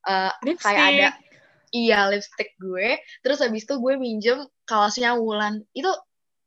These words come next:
Speaker 1: kayak kita, kayak jujur itu baru pertama kali gue ngerasain rasanya kayak, "Oh, ini ya Gojek dari rumah temen," dan harganya tuh masih make sense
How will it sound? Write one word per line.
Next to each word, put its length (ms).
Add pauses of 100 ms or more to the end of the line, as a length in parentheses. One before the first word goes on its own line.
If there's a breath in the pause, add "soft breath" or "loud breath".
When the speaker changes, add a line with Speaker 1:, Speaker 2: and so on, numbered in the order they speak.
(200)
Speaker 1:
kayak 240
kita, 160 (400 loud breath)
kayak 240 (160)
jujur 400
itu 160
baru 160
pertama 320
kali 240
gue 160
ngerasain 480
rasanya 400
kayak, 240 (160)
"Oh, 140 (100)
ini 240
ya 80 (160)
Gojek 320
dari 240
rumah 320
temen," 400
dan 240 (320 loud breath)
harganya 400
tuh 160
masih 240
make 160
sense 480